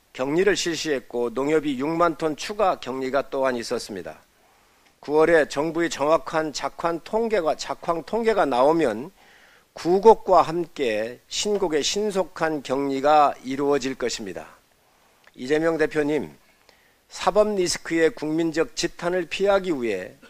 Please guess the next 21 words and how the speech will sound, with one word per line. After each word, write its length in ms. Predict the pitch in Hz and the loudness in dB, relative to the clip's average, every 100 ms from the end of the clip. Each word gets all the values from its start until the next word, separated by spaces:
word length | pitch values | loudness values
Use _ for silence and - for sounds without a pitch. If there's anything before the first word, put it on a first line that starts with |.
| - | -8
농민들에게 800 | 127 151 156 151 147 135 143 120 | -4 -2 -2 -2 0 -2 -2 -4
얕은 380 | 117 - 139 | -6 -4 -6
술수 580 | 131 196 196 - 160 110 - | -4 -4 -4 -4 -2 -4 -6
부리지 500 | 135 131 127 120 80 | -8 -6 -4 -6 -4
마시기 400 | 113 123 113 127 | -4 -2 -2 0
바랍니다. 480 | 123 110 87 82 - _ _ _ _ _ | 0 0 -2 -12 -18 _ _ _ _ _
민생 540 | - 120 151 151 185 180 | -14 -6 -4 0 2 4
민생하면서 720 | 185 170 170 151 143 131 143 | 2 4 4 4 2 0 -2
쌀값에 500 | - 175 - 175 170 | -2 -4 0 2 2
대한 300 | 143 143 143 | 4 2 0
고해성사도 840 | - 147 160 156 180 175 175 147 | -2 2 2 2 0 2 4 4
없이 380 | 151 - 156 98 - _ _ _ _ _ 104 | 2 0 -4 -6 -8 _ _ _ _ _ -4
양곡관리법 1120 | 117 143 147 147 - 123 135 131 135 123 - | -2 0 2 0 0 -4 -4 -4 -4 -4 -4
통과시키는 760 | 165 139 160 151 - 143 139 | -8 -2 -2 -2 -4 -2 -2
쇼를 540 | 131 190 180 156 127 - | -2 -2 0 0 -2 -4
중단하시기 720 | - 147 143 135 117 123 127 | -6 0 0 2 -2 -4 -2
바랍니다. 480 | 117 98 92 76 - _ _ _ _ _ _ | -2 -2 -6 -12 -16 _ _ _ _ _ _
시장 460 | - 180 180 190 196 | -8 -2 2 4 4
경제를 480 | 202 190 196 190 | 2 4 4 2
중시하는 500 | - 156 139 143 143 | 0 -2 0 2 0
대한민국입니다. 920 | 127 123 143 170 160 123 104 78 - | -2 -2 0 0 -2 -4 -8 -12 -16